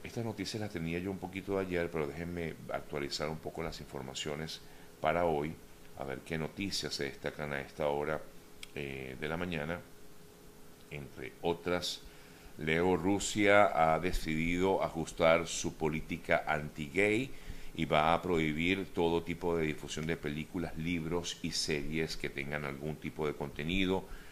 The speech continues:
o de orientación sexual L G B T Q.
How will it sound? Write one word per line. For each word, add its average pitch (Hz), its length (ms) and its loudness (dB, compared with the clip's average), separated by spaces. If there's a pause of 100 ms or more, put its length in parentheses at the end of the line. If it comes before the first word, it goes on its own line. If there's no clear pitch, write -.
(260)
o 76 420 0
de 76 340 0
orientación 73 840 -2
sexual 71 640 0 (460)
L 69 240 -4
G 71 320 0 (120)
B 71 280 2 (240)
T 76 200 0 (220)
Q. 127 240 8